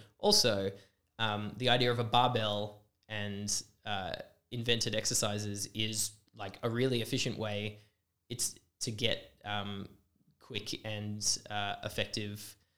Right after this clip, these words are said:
um, results out of a body. You know, like, it's, you can get an effect. Like, at one point, all that happened is at one point we were like, "Oh, a bunch of people have gotten this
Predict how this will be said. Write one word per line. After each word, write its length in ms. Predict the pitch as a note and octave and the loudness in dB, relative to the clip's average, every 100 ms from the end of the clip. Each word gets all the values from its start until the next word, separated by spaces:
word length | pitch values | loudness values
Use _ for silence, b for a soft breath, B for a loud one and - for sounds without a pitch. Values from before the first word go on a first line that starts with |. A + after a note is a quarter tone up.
| _ _ | _ _
um, 360 | G#2 G2+ G2 F#2+ | -4 -2 -4 -6
results 440 | - A#2 A2 G2 A2 | -4 -2 -2 0 0
out 100 | G#2+ | 0
of 60 | |
a 40 | G#2+ | -2
body. 420 | G#2 G#2 G#2 G#2 - _ | -4 -2 -2 -4 -10 _
You 140 | A2+ | -4
know, 80 | G#2 F#2+ | -4 -2
like, 300 | A2 G2 - B B | -4 -6 -12 B B
it's, 180 | - - | -8 -4
you 80 | C#3+ | -2
can 140 | B2 D3 | 0 6
get 200 | C#3+ C#3 | 8 8
an 80 | |
effect. 340 | B2 - A#2+ - | 4 4 2 6
Like, 160 | B2 A2 | 6 6
at 80 | |
one 240 | C3+ D3+ D3+ | 10 10 10
point, 360 | C#3+ A#2 G#2+ - | 6 2 0 -2
all 120 | - F#3 | 4 6
that 100 | - | 6
happened 300 | C#3+ C3 A2+ | 4 2 0
is 100 | G#2 | 0
at 60 | |
one 220 | A#2+ A#2+ A#2 | 0 0 0
point 240 | A2 G#2+ | -2 -2
we 100 | A2 | -4
were 60 | A2 | -4
like, 160 | A2+ - | -2 2
"Oh, 260 | B3+ G#2+ B B B _ _ D#2+ - | 2 2 B B B _ _ -20 -8
a 60 | C#3 | -2
bunch 240 | C#3+ D#3 | 0 0
of 80 | C3+ | 0
people 260 | C#3+ C#3 C3 | 0 2 0
have 100 | A#2+ | 2
gotten 300 | A#2+ - A#2+ | 2 2 0
this 400 | A#2 - - | 2 4 4